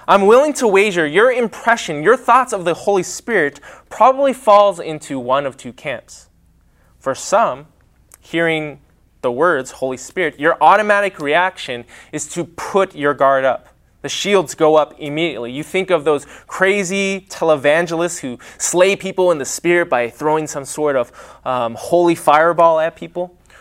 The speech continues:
Or your mind gravitates towards those cuckoo charismatics that blabber in tongues or do all this hocus pocus in the name of the Spirit. Now, in this camp, the caricature of the Holy Spirit being portrayed and painted is some wispy and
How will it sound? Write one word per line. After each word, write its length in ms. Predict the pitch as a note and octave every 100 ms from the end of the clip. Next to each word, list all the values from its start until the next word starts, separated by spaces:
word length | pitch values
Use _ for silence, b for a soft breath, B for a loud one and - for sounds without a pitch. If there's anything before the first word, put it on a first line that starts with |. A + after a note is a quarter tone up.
| b
Or 100 | D#3+
your 120 | E3+ E3
mind 320 | D#3+ F#3 E3+
gravitates 800 | D#3+ F3 F3+ - F3 E3+ F3+ -
towards 380 | - D#3 D3
those 260 | C#3+ C3 -
cuckoo 380 | - F3 - E3
charismatics 800 | - E3 D#3 C#3 C#3+ D#3 D#3 -
that 180 | A#2 - B B
blabber 420 | C#3+ D3 E3+ E3+
in 140 | D#3 C#3
tongues 460 | - D3+ D#3+ E3
or 100 | C#3
do 240 | B2 D3 C#3+
all 220 | C#3+ D#3
this 180 | D3+ -
hocus 440 | - D#3 D#3+ D3
pocus 460 | - D3+ D3 D3+ -
in 80 | C3
the 100 | B2
name 240 | B2+ C#3
of 80 | A#2
the 60 |
Spirit. 460 | - - C3 D3 _ _ _ _ _ b b b b
Now, 180 | - C#4+
in 280 | A#3 B3+ A#3+
this 220 | G#3+ -
camp, 540 | - - C4 G3 E3+
the 60 | E3+
caricature 680 | - G#3 G#3+ - - E3 D#3
of 100 | C3+
the 80 | C3
Holy 320 | - D#3+ C#3
Spirit 540 | - - G#3 F#3+ -
being 240 | C3 B2+ B2
portrayed 460 | - - D3 C#3
and 160 | A2 -
painted 440 | - B3+ A2 A2 - B B B D#3
is 100 | D3+
some 400 | F#3 E3 D3 B2
wispy 720 | E3+ F3+ - F3+ F3+ F3+
and 140 | D#3